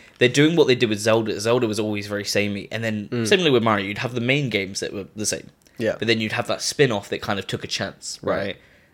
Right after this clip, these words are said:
Speaker 2: Um, but then with Breath of the Wild, that was the first time they took a chance on, like, a mainline series. And now Pokemon, they had, like, a little test run with Arceus, which was, like, the open world one. I've
Speaker 1: Mm-hmm.
Speaker 2: never played it, but there's a new one coming out.
Speaker 1: Right.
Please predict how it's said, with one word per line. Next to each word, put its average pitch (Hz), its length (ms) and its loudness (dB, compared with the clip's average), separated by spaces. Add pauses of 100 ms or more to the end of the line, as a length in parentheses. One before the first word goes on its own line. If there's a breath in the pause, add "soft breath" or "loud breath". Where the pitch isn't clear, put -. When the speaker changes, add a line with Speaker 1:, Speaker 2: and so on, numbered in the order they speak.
(140 soft breath)
Speaker 2:
Um, 107 260 2
but 117 120 0
then 117 100 2
with 113 160 -4
Breath 135 240 0
of 117 120 -8
the 110 100 2
Wild, 101 600 0
that 113 140 4
was 113 140 0
the 113 60 -4
first 120 240 2
time 110 100 -4
they 104 80 0
took - 260 -4
a - 40 -8
chance 104 360 -2
on, 101 140 -6
like, 101 140 -8
a 101 40 -4
mainline 101 580 -2
series. 107 460 -2 (720)
And 123 80 0
now 107 200 0
Pokemon, 131 580 0 (480 soft breath)
they 117 100 6
had, 117 160 4
like, 107 140 0
a - 20 2
little 110 180 2
test - 280 0
run 113 100 2
with 104 120 -2
Arceus, 117 560 -2
which 113 180 -4
was, 101 100 -4
like, 95 140 -4
the 92 80 -6
open 104 280 -6
world 104 180 -4
one. 104 200 -6 (140 loud breath)
I've - 80 -4
Speaker 1:
Mm-hmm. 120 140 2
Speaker 2:
never 135 140 0
played 127 280 2
it, - 100 -4
but 98 80 -8
there's 107 160 -8
a 104 60 -6
new 123 240 0
one 110 180 2
coming 98 320 -12
out. - 260 -12 (180)
Speaker 1:
Right. 98 200 -2